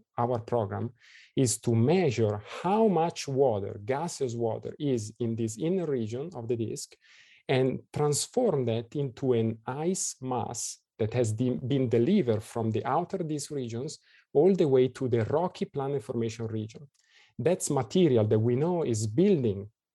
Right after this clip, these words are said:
these planetesimals and planetary cores and planets.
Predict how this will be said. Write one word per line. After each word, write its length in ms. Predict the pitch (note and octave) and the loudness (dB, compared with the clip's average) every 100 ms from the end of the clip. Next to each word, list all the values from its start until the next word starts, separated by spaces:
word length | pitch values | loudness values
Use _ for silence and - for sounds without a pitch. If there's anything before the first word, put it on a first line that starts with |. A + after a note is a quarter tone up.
| _ | _
these 280 | A#2+ A2 G2+ | -2 -2 -4
planetesimals 920 | - A2 G#2+ G#2+ D#3 D#3+ D#3+ D#3+ - | -8 -6 -4 -2 -2 0 -4 -4 -6
and 180 | A2+ G#2+ | -8 -8
planetary 400 | A#2+ B2+ B2 A#2+ | -6 -6 -4 -6
cores 400 | A2+ A#2 A2 G#2+ | -4 -4 -4 -6
and 160 | G#2 - | -10 -8
planets. 440 | B2+ A#2 G#2+ - | -6 -6 -8 -14